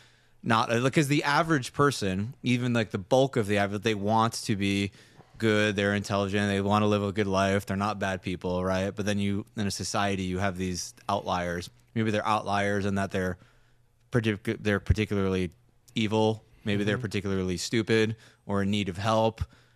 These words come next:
Speaker 1: you know, but they're, they're far from the mean. And then, you know, we, we, we build a society that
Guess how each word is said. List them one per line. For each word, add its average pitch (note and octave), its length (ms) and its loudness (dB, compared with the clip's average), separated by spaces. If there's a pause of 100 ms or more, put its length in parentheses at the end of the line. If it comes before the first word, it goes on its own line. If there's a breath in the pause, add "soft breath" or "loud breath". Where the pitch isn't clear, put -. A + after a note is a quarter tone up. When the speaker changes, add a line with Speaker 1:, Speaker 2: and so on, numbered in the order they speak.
(140 soft breath)
Speaker 1:
you G#2+ 80 0
know, G#2 220 2
but G#2+ 160 -4
they're, G#2 260 2
they're G#2 180 0
far A2 360 2
from G2+ 200 -4
the F#2+ 80 -2
mean. F#2+ 460 -2 (640 soft breath)
And G#2+ 120 -2
then, G2 420 0 (360)
you G#2+ 80 -2
know, G2 120 -2
we, G2+ 120 -2
we, G2+ 460 -4
we G2+ 160 -2
build G#2+ 240 0
a G2+ 60 -4
society G2+ 580 0
that F#2 300 -2